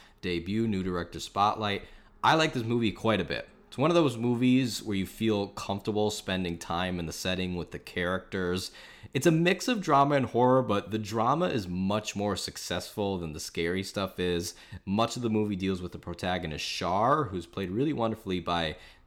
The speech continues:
Hazel Dupe, uh, who wishes she could have the happy version of her mother back, but she has to deal with her mom's depression and then some intensely manic episodes. All of that stuff is really good and kept me going.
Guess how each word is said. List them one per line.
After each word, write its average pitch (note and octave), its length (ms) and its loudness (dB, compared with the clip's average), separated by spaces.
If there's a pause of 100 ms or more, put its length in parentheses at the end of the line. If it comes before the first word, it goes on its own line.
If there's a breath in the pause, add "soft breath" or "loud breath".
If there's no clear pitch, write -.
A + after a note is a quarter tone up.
(160)
Hazel G2+ 360 -2
Dupe, A2 440 -4 (500 soft breath)
uh, F2 380 -2 (240)
who G2+ 120 -4
wishes E3+ 400 2
she - 160 -2
could C#3 120 2
have B2 160 2
the G2 100 -2
happy A2 380 2
version G2+ 420 -2
of F#2 160 -4
her F2 100 -4
mother E2+ 340 -2
back, A2+ 480 2
but - 120 -12
she F2 120 -6
has D#2+ 140 -4
to - 160 -20
deal F2+ 140 -4
with E2 100 -8
her E2+ 120 -8
mom's D2+ 360 -4
depression F#2+ 880 -4 (340 loud breath)
and E2 100 -6
then E2 140 -6
some E2 200 -8
intensely D2+ 500 -10
manic E2+ 480 -6
episodes. E2 800 -8 (380 loud breath)
All C#3 200 4
of D3+ 120 0
that G#2 240 2
stuff G2 300 -4
is E2+ 140 -6
really F2+ 220 -2
good D#2+ 380 -4
and D#2 240 -8
kept - 180 -8
me D#2+ 120 -6
going. F2 580 -4